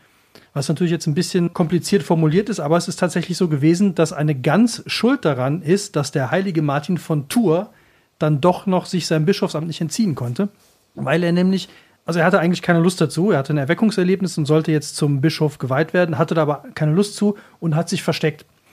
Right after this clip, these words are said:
Und er hat sich dann irgendwo im, im Gebüsch versteckt oder, ähm, ich kann noch mal genau gucken, nee, in einer Höhle. Ich lese es mal kurz vor. „Als sich Martin seiner Bischofswahl entziehen wollte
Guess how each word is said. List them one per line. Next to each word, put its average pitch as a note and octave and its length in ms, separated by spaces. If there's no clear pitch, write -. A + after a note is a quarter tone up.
Und D#3 100
er D3+ 40
hat F3 120
sich F3+ 100
dann E3+ 220
irgendwo F3+ 560
im, D#3+ 360
im D3+ 140
Gebüsch C#3+ 340
versteckt G3 480
oder, D3+ 380
ähm, C#3 580
ich - 140
kann E3+ 100
noch E3 80
mal C3+ 100
genau C#3 280
gucken, G3 320
nee, G3 80
in F#3+ 100
einer E3 300
Höhle. F3+ 320
Ich - 100
lese G#3 140
es - 80
mal F#3+ 80
kurz F#3 240
vor. E3+ 260
„Als D3+ 200
sich D#3 120
Martin G#3 600
seiner D#3 260
Bischofswahl F3+ 560
entziehen D3+ 400
wollte D3 340